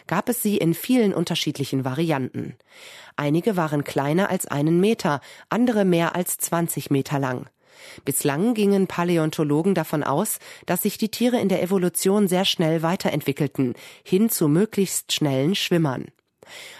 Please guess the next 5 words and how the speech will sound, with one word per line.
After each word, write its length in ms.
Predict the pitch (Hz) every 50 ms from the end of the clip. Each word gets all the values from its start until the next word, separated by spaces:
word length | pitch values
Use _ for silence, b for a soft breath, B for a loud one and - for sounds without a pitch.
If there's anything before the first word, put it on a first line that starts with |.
| B B
Ein 140 | 180 190
Fossilienfund 840 | 185 - 226 202 - 269 285 285 262 247 208 - - 196 190 196 - 175
widerlegt 600 | 202 220 220 214 196 180 160 - - - - -
diese 240 | 143 123 135 131
These. 460 | - - 147 139 123 117 120 - -